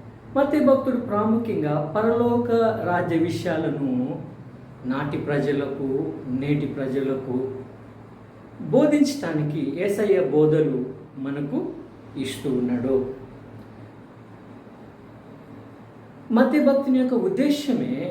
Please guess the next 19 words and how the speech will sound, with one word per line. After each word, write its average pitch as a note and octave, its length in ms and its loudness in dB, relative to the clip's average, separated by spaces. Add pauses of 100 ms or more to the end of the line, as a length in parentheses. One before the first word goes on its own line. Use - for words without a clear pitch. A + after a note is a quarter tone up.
(180)
యేసు - 360 4 (140)
బోధనలను C#3+ 720 0 (600)
నమోదు C#3 380 -2 (100)
చేసి C#3 280 -2 (100)
మనకు D3 320 0 (600)
అందించుట. C3 560 -4 (840)
అంతేకాకుండా C#4 720 4 (360)
కొండ C4+ 220 4 (120)
మీద A#3+ 180 4 (140)
ప్రసంగము, F#3 640 -2 (1120)
ఇది C#3+ 180 2 (240)
రాజ్య D3+ 360 0 (100)
నియమాలను D3 720 4 (120)
గూర్చిన C3+ 400 -6 (140)
బోధన. B2 340 -4 (920)
పదవ C#4+ 220 8 (100)
అధ్యాయంలో A#3 500 2 (160)
రాజ్య G3 340 -4 (240)
బాధ్యతలను F3+ 760 0